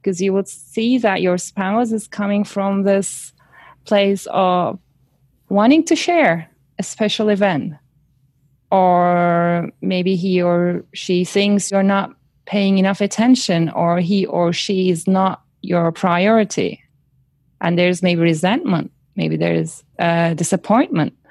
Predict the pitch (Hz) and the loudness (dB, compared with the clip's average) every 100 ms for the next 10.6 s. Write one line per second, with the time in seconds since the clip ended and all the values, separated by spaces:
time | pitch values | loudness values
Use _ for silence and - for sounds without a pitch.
0 | - - - - 208 208 226 220 - 226 | -20 -20 -20 -4 0 2 6 4 4 0
1 | - 196 226 269 262 320 - 208 160 165 | 0 2 4 6 6 4 2 0 0 -2
2 | - - - 196 202 190 185 196 214 180 | -6 -10 -2 -2 0 0 0 2 2 2
3 | - - - _ _ _ _ 185 - - | -2 -8 -12 _ _ _ _ -6 -6 -2
4 | 285 359 196 160 156 147 143 - 190 _ | -2 0 0 0 0 -2 -4 -6 -10 _
5 | _ _ _ _ _ _ _ _ _ _ | _ _ _ _ _ _ _ _ _ _
6 | - - - _ _ _ _ _ - 202 | -20 -20 -20 _ _ _ _ _ -4 2
7 | 196 196 202 269 - 240 185 170 160 170 | 4 6 6 4 2 2 4 4 2 2
8 | 202 - _ _ _ _ _ _ _ _ | -4 -14 _ _ _ _ _ _ _ _
9 | _ _ _ _ _ _ 196 196 294 330 | _ _ _ _ _ _ 2 4 4 4
10 | 247 202 185 185 185 | 0 2 2 2 0